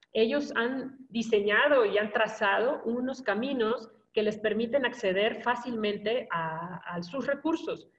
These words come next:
Entonces, al final, son solo unas rutas las que ellos utilizan para sacar los recursos, las mantienen, las limpian,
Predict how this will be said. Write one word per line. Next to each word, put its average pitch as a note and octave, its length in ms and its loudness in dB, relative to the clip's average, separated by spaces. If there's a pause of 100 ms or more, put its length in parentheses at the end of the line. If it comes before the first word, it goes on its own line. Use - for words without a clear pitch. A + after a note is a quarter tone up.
(180)
Entonces, C4+ 360 -2
al B3+ 140 0
final, A#3 440 0 (300)
son C#4+ 320 -2
solo D#4 320 8
unas C4 260 0
rutas C#4+ 640 0
las G3 220 -2
que A3 100 0
ellos A#3+ 260 -2
utilizan G#3 640 -4
para E3+ 240 -2
sacar G3+ 340 -4
los C4 140 0
recursos, D4 600 -2 (140)
las F3+ 220 -2
mantienen, B3+ 800 -2
las E3 160 -2
limpian, B3 720 -2